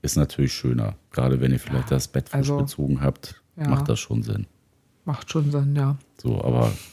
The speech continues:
Speaker 1: Kacke am Strap-on ist halt auch nicht so schlimm.
Speaker 2: Nee, also, ne, kann trotzdem immer mal sein, aber wenn ich weiß, ich hab Analsex, spüle ich mir hier auch. Also, ist ja schon ein bisschen netter, ne?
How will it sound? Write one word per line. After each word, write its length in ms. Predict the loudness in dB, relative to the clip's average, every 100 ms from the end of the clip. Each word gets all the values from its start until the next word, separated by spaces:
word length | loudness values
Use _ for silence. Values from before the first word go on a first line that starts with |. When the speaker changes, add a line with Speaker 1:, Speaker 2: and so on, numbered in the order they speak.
| -12
Speaker 1:
Kacke 320 | -4 2 4
am 100 | 4
Strap-on 580 | 2 2 2 4 0 2
ist 200 | 0 -2
halt 180 | -4 -4
auch 160 | -6
nicht 140 | -6 -6
so 100 | -10
schlimm. 320 | -10 -8 -8 -12 _ _ _ 2
Speaker 2:
Nee, 340 | 8 10 8
also, 320 | 6 6 4 0 _ -2
ne, 120 | 0
kann 240 | 0 -2 0 0
trotzdem 280 | 4 4 4
immer 180 | 4 4
mal 200 | 0 2
sein, 300 | 4 4 0
aber 360 | 0 2 2 -2 -16 -20 -20 _ _ _ _ _ _ _ _ _
wenn 120 | 0
ich 140 | 0 2
weiß, 240 | 0 0
ich 100 | 0
hab 140 | 0
Analsex, 480 | 0 0 2 0 -4
spüle 220 | -4 -2
ich 60 | 0
mir 100 | 0
hier 160 | 0 2
auch. 360 | 0 0 -6 -4
Also, 400 | 0 2 2 2 -2 _ -20 -14
ist 100 | -8
ja 60 | -4
schon 140 | -2
ein 40 |
bisschen 240 | 0 0 2
netter, 320 | 2 0 0
ne? 200 | 2